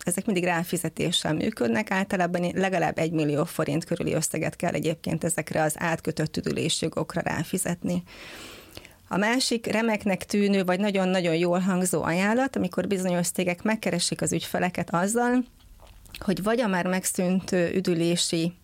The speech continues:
ö, joguk után kárpótlást, kártérítést kapnak. Általában hozzá szokták tenni a hisztékenység növelés céljából, hogy egy uniós alap,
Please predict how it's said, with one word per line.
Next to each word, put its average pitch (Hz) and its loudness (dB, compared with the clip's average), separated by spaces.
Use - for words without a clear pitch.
ö, 175 2
joguk 175 0
után 160 -2
kárpótlást, 185 -2
kártérítést 175 -2
kapnak. 254 -2
Általában 202 0
hozzá 185 2
szokták 175 -2
tenni 185 2
a 165 2
hisztékenység 170 0
növelés 165 0
céljából, 170 0
hogy 165 2
egy 165 2
uniós 160 2
alap, - -2